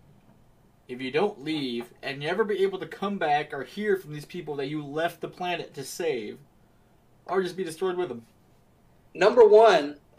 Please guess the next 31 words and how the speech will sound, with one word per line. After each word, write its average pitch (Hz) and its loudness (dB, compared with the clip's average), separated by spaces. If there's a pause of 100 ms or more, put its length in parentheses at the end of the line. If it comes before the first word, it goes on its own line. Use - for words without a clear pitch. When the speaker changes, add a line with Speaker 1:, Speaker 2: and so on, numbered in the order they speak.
(240)
Speaker 2:
he's 208 -2
got 196 0
just 196 -2
about 185 0
unlimited 175 2 (200)
power. 151 2 (460)
So, 156 6 (300)
Speaker 1:
<laughs> - -10
Speaker 2:
like, 147 2 (400)
yeah, 175 8
like, 170 6
he's, 208 0
he's 220 2
got, 254 6
it's 254 6
kind 359 8
of 294 6
a - -6
twofer, 311 6
dude. 185 10
It's 226 2
not, 240 4
it's 208 6
kind 359 4
of 302 6
a, 156 6 (560)
not 233 0
really 277 4
a 240 10
losing 233 4
proposition. 214 4